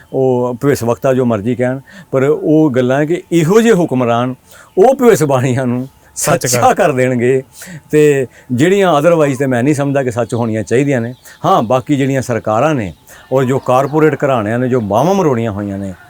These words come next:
Speaker 1: ਸਰਕਾਰਾਂ ਦੀਆਂ, ਔਰ ਜੋ, ਅ, ਦੁਨੀਆ ਦੀਆਂ ਵਿੱਚ ਬਿਮਾਰੀਆਂ ਵਾਇਰਸ ਦੀਆਂ ਆ ਰਹੀਆਂ ਨੇ, ਔਰ ਡਰੱਗ ਸਾਇੰਟਿਸਟਾਂ ਨੂੰ ਦਵਾਈਆਂ ਦੀਆਂ ਖੋਜਾਂ ਨਹੀਂ ਕਰਨ ਦਿੱਤੀਆਂ ਜਾ ਰਹੀਆਂ,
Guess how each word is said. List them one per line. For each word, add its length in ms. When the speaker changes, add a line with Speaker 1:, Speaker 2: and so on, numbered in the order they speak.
Speaker 1:
ਸਰਕਾਰਾਂ 480
ਦੀਆਂ, 280
ਔਰ 160
ਜੋ, 400
ਅ, 720
ਦੁਨੀਆ 420
ਦੀਆਂ 440
ਵਿੱਚ 420
ਬਿਮਾਰੀਆਂ 520
ਵਾਇਰਸ 300
ਦੀਆਂ 200
ਆ 80
ਰਹੀਆਂ 260
ਨੇ, 140
ਔਰ 140
ਡਰੱਗ 220
ਸਾਇੰਟਿਸਟਾਂ 520
ਨੂੰ 100
ਦਵਾਈਆਂ 300
ਦੀਆਂ 120
ਖੋਜਾਂ 380
ਨਹੀਂ 120
ਕਰਨ 200
ਦਿੱਤੀਆਂ 300
ਜਾ 160
ਰਹੀਆਂ, 220